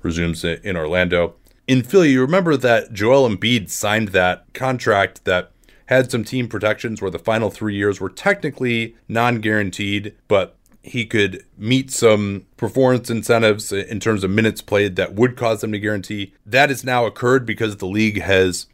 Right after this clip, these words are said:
essentially reduced all of these incentives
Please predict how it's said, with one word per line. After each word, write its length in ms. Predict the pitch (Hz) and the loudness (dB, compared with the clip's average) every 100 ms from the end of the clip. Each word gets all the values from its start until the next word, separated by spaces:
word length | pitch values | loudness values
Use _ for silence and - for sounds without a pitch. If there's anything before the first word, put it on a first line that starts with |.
| - | -10
essentially 920 | 104 - 143 123 113 110 104 104 - - | -6 0 0 -2 -2 0 2 0 -4 -10
reduced 640 | 113 104 92 120 135 135 - | -4 -4 0 2 2 0 0
all 200 | 117 117 | 4 4
of 120 | 110 | 2
these 200 | 110 107 | -4 -2
incentives 800 | 98 - 110 107 107 - - | -6 -2 0 2 0 -4 -10